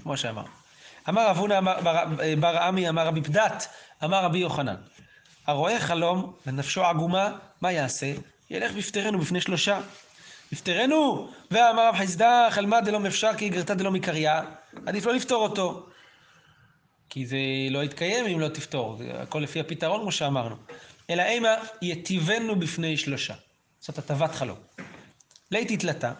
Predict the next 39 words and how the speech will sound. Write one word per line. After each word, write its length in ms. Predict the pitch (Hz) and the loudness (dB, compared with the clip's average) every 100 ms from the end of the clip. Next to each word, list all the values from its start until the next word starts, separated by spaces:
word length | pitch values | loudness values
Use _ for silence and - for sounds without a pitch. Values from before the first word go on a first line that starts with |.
| - _ 175 | -14 _ -6
איך 100 | 160 | -4
עושים 200 | 170 151 | -4 -4
הטבת 280 | 135 127 | -2 -4
חלום? 240 | - 127 131 | -2 -4 -2
יביא 160 | 135 | -4
שלושה, 420 | 135 120 - 170 156 - - - - - | -4 -4 0 0 0 -6 -20 -20 -20 -6
ולימה 340 | 170 196 190 | -2 0 0
להו, 420 | 170 190 208 208 208 - | 2 2 2 0 -6 -14
חלמא 340 | - 160 170 196 190 | -4 -2 0 0 0
טבא 240 | 160 165 | 0 0
חזאי, 500 | 147 143 175 202 202 202 - - | 0 0 2 2 0 -6 -16 -6
ולאמרו 360 | 147 185 175 170 | -2 0 0 2
לאנח, 420 | 165 190 185 - - | 2 2 0 -2 -8
יגיד 320 | - 156 170 | -6 -2 0
לו 100 | 165 | 0
חלום 240 | 147 151 143 | 0 0 0
טוב, 200 | 185 170 | 0 0
ראיתי, 280 | 190 185 | 0 -2
הם 120 | 165 156 | 0 0
יגידו 260 | 165 165 | 0 0
לו, 200 | 175 165 - - - | 0 -2 -6 -18 -8
"טבא 280 | - 151 185 | -2 2 4
הוא 180 | 202 190 | 4 2
וטבא 340 | 165 170 180 170 | 0 0 2 2
לאה, 220 | 165 185 | 4 4
ורחמנא 380 | 175 165 151 165 | 4 0 0 -2
ישתבא 220 | 160 170 | 0 -2
לטב 260 | 165 156 139 | -2 -2 -4
טוב 260 | 127 190 170 | -2 -2 0
הוא, 180 | 180 156 | 0 -2
וטוב 240 | 147 175 | -2 -2
הוא 120 | 156 156 | 0 0
יהיה, 280 | 180 202 190 - - 147 | 0 -2 -4 -10 -8 -4
והקדוש 240 | 147 175 | -2 -2
ברוך 140 | 170 | -2
הוא 60 | 170 | -2
יעשה 200 | 156 170 | -2 -2
אותו 180 | 165 156 | -4 -6
טוב. 300 | 156 117 | -4 -6